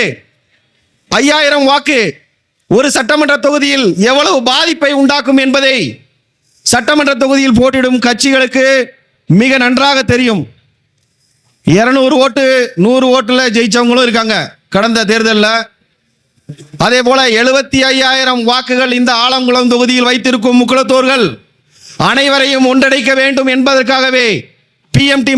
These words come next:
மக்கள் பாதுகாப்பு இயக்கம் ஆலங்குளம் தொகுதியில் முதல் முறையாக எங்களது ரெண்டாயிரத்தி இருபத்தி ஆறுக்கான ஆலோசனை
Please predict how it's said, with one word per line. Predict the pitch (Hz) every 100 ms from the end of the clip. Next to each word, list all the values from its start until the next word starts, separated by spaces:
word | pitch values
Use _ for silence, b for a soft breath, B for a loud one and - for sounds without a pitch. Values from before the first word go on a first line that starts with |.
| 247
மக்கள் | 247 285 233
பாதுகாப்பு | 262 277 269 269 269
இயக்கம் | 262 254 262 196 113 - _ _ _ _ _ _ _ _ _ _ _ _
ஆலங்குளம் | - 226 277 285 269 269 254
தொகுதியில் | 262 269 269 262
முதல் | 269 269
முறையாக | 269 269 269 277 233 135 - _ _ _ _ -
எங்களது | 220 269 277 269 247 202 131 - _ 170
ரெண்டாயிரத்தி | 240 277 285 269 226 247
இருபத்தி | 254 277 254 277 254
ஆறுக்கான | 277 294 262 269 277 240 151 - - 175 226
ஆலோசனை | 285 277 262 269